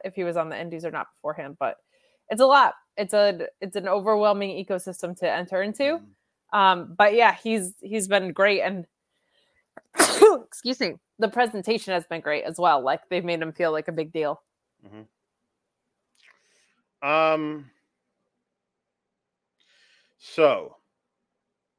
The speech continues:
Speaker 2: um, <sighs> Baron Corbin defeated, uh, Josh Briggs. Um, and I don't know what to say about that other than that's a thing that happened.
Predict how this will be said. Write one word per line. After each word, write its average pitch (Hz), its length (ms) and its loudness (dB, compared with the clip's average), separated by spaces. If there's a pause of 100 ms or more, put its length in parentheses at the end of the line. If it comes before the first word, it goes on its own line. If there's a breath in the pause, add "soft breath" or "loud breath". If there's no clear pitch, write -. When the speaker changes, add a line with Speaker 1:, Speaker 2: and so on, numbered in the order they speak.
(1300)
Speaker 2:
um, 139 420 0 (1200)
<sighs> - 720 -18
Baron 208 360 0
Corbin 107 600 -10 (1600)
defeated, 147 460 -6 (280)
uh, 127 160 -4
Josh 120 440 -4
Briggs. 95 460 -14 (1800)
Um, 101 640 -10 (1400)
and 98 140 -12
I 104 60 -10
don't 110 100 -12
know 107 80 -10
what 104 100 -12
to 98 60 -20
say 95 200 -8
about 90 260 -8
that 87 160 -8
other 90 220 -12
than 90 160 -12
that's 87 220 -14
a 92 40 -12
thing 87 200 -14
that 85 120 -14
happened. - 360 -16